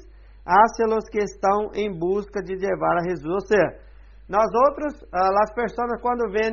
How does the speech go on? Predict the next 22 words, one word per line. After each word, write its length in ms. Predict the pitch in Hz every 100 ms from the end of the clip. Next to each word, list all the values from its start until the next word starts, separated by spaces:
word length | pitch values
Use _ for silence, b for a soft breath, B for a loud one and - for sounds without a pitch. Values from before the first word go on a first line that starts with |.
| 220
a 60 |
nós 260 | 208 190 180
outros, 400 | 233 262 185 160
ou 140 | 180
a 80 | 175
la 200 | 175 180
igreja, 760 | 165 190 262 247 - 135 110 b b b -
quando 260 | 185 208
vêm 320 | 170 220 233 220
nos 200 | 214 -
procurar, 800 | 202 202 190 180 196 226 196 - b b b b b
eh, 500 | - 180 185 180 190
estão 440 | 196 185 240 277 285
também 340 | 254 214 233
querendo 400 | 233 226 220 214
ver 220 | 190 220 196
Jesus, 580 | 202 180 180 277 262 - - - - - -
estão 440 | 180 202 - 247 269
buscando 640 | 254 - - 247 285 285
a 140 | 254 208
ver 180 | 233
Jesus 460 | 214 214 180 247